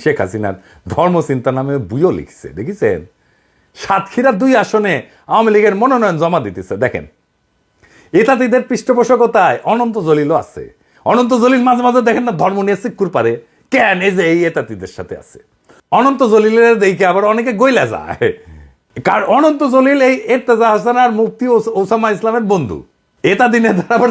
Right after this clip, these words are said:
সিনেমাও বানায়, দেখেন, দেখেছেন? আবার ওইটা আবার অনন্ত জলিল প্রমোট করে, যে চমৎকার,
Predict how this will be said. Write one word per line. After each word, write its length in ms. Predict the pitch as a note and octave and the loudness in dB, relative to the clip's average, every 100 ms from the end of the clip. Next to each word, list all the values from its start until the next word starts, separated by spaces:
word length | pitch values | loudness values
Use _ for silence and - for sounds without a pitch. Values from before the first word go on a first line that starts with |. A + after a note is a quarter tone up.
| - | 0
সিনেমাও 440 | G3 F3+ D3 D#3 | -4 -2 -2 -2
বানায়, 300 | E3 D3+ C#3+ | 0 0 0
দেখেন, 420 | C3 B2+ G#2+ D#2+ D#2+ - | 0 -4 -6 -10 -10 -6
দেখেছেন? 580 | C3 F#3 C#3 A2 G2+ - - | -6 -2 0 0 -2 -12 -6
আবার 260 | - D#3+ F3 | 0 0 2
ওইটা 400 | F#3 F3 A3+ A#3 | 2 2 2 2
আবার 260 | A#3+ B3 A3+ - _ | 4 2 2 -6 _
অনন্ত 360 | E3+ G3 F#3 | -4 -4 -2
জলিল 300 | F#3+ F#3 G#3+ | -2 -2 -2
প্রমোট 340 | A#3 F3+ E3+ G3 | -2 -2 -2 -2
করে, 300 | G#2 F2 F#2+ | -4 -4 0
যে 440 | D3+ C#3+ D3 A3 A3+ | 2 2 0 -2 0
চমৎকার, 580 | A#3 E3+ - A2+ F2+ | -2 -2 -4 -6 -6